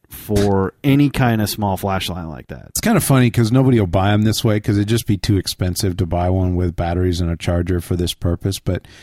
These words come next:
Speaker 2: for guys like us, we use 'em around the house, too.
Speaker 1: Yeah.
Speaker 2: So
Speaker 1: Mine
Speaker 2: I
Speaker 1: stays in the house.
Speaker 2: Yeah, the Milwaukee, I, I have thrown it in a drawer, and the DeWalt will do this as well. I just haven't happened to have done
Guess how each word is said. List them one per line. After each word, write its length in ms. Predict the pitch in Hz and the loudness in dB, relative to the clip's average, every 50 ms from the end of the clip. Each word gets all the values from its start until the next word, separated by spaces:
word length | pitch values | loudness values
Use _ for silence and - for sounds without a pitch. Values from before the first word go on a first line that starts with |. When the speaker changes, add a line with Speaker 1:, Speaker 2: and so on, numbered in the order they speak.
| - - - _ _ _ _ | -20 -20 -20 _ _ _ _
Speaker 2:
for 180 | - - 151 143 | -2 0 2 4
guys 300 | 135 165 165 165 131 139 | 4 4 4 4 4 4
like 180 | 131 110 - | 2 2 2
us, 300 | 135 139 139 113 - - | 2 2 4 2 2 2
we 160 | 117 113 123 | 2 2 4
use 260 | 143 135 120 117 101 110 | 4 4 4 4 4 4
'em 100 | 107 104 | 4 4
around 220 | 104 101 98 92 | 4 2 2 2
the 80 | 90 87 | 0 0
house, 400 | 92 98 98 90 78 73 - - | 0 0 0 0 -2 -2 -4 -4
too. 260 | - 101 92 85 78 80 | -2 0 0 0 0 0
Speaker 1:
Yeah. 240 | 92 90 85 85 78 - - - - | 0 0 -2 -4 -6 -10 -14 -20 -10
Speaker 2:
So 300 | - - - 139 131 123 | -2 0 2 4 4 2
Speaker 1:
Mine 80 | 123 - - | 0 0 2
Speaker 2:
I 140 | 113 131 139 | 2 2 2
Speaker 1:
stays 340 | 127 - - 120 120 113 104 | 2 2 2 2 2 2 2
in 60 | 101 | 0
the 80 | 95 | -2
house. 340 | 87 90 87 87 85 - - | -2 -2 -2 -4 -6 -6 -2
Speaker 2:
Yeah, 140 | - 135 135 | 0 2 4
the 100 | 131 143 | 4 4
Milwaukee, 760 | 147 147 143 139 151 180 202 185 - - 120 107 98 113 - - | 4 4 4 4 4 2 2 0 2 2 2 2 2 0 -4 -2
I, 240 | 120 120 123 123 | 0 0 2 2
I 180 | 98 95 120 123 | 2 2 2 2
have 120 | 135 131 110 | 4 2 0
thrown 320 | - - - 120 120 117 | 0 2 4 4 6 6
it 140 | 113 110 107 | 6 4 4
in 100 | 107 104 | 4 2
a 80 | 101 95 | 2 2
drawer, 300 | 87 98 104 107 104 101 | 2 2 2 4 4 2
and 120 | 101 95 | 2 2
the 60 | 98 | 2
DeWalt 300 | 92 101 101 101 104 92 | 2 2 2 2 2 0
will 80 | 78 92 | -2 -2
do 160 | 87 95 92 | -2 0 0
this 240 | 87 90 87 - 92 | 0 0 -2 -2 -4
as 100 | 85 82 | -4 -2
well. 300 | 87 90 92 87 82 80 | -2 -2 0 0 0 -2
I 100 | 80 82 | -2 -2
just 200 | 82 90 - - | -4 -4 -4 -2
haven't 340 | 87 85 82 85 85 80 - | -2 -2 -2 -4 -6 -6 -2
happened 320 | - 139 - - - 92 | 0 2 2 2 0 -4
to 60 | 90 90 | -4 -4
have 80 | 87 82 | -4 -2
done 160 | 95 95 | -4 -4